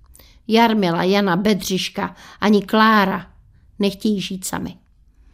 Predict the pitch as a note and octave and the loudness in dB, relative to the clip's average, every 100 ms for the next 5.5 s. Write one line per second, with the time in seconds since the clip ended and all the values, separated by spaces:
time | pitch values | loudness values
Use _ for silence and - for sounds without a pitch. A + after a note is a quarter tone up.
0 | _ - - G3+ B3+ C4+ C#4 A3 G3+ A#3+ | _ -20 -6 -2 0 2 2 2 2 2
1 | A#3+ A#3 F#3 F#3 F#3+ F3+ G3 G#3 F#3+ E3+ | 2 0 -2 -4 -4 -2 -2 -2 -6 -10
2 | - A#3 - G#3+ F#3 - F#3+ F#3 F3+ - | -8 -8 -4 -4 -4 -6 -6 -6 -8 -20
3 | - - _ - G3+ G#3+ B3 C4 C#4+ C4 | -20 -20 _ 0 0 2 -2 -2 -2 0
4 | C#4 C4+ - A3+ G3+ C4+ C4+ C4 B3 G3+ | 0 -2 -2 -2 0 2 2 2 0 0
5 | F#3+ E3+ F3 F3 G#3 | 0 0 0 0 -4